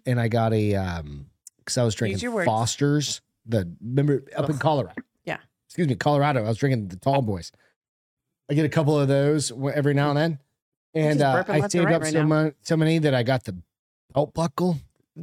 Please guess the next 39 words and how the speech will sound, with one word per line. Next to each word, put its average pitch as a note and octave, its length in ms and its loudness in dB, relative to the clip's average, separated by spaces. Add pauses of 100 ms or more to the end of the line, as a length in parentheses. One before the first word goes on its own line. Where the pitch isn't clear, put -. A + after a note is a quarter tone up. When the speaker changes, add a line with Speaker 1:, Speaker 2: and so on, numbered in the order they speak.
(320)
Speaker 2:
No, G#3+ 460 2
I D#3 120 2
don't D#3 180 0
remember D#3 260 0
that D3+ 140 2
Speaker 1:
I - 20 2
Speaker 2:
at - 60 -2
Speaker 1:
got F#3+ 140 2
Speaker 2:
all. F3 60 0
I - 40 -2
Speaker 1:
that, - 100 -2
that F3 80 2
Speaker 2:
probably B3+ 160 0
Speaker 1:
belt F3+ 120 4
Speaker 2:
tried G#3+ 80 0
to G3 80 2
Speaker 1:
buckle E3+ 160 2
Speaker 2:
erase C3+ 280 0
it D#3+ 140 -2
from D#3+ 160 0
my D#3 80 2
Speaker 1:
is D3+ 60 0
Speaker 2:
mind D#3+ 340 0
'cause D#3+ 140 4
that's E3+ 100 2
Speaker 1:
somewhere E3+ 360 2
Speaker 2:
embarrassing. E3 440 0
Speaker 1:
in D3 380 2
one C3+ 160 2
of C3+ 100 2
my B2 180 2
dresser A#2 480 -2
drawers. F#2+ 460 -4
I G#2 40 -6
got G2+ 260 -6
the, A2 160 -4
us, G#2+ 320 -4 (180)
the, F#2+ 360 -4 (280)
the, F2+ 180 -8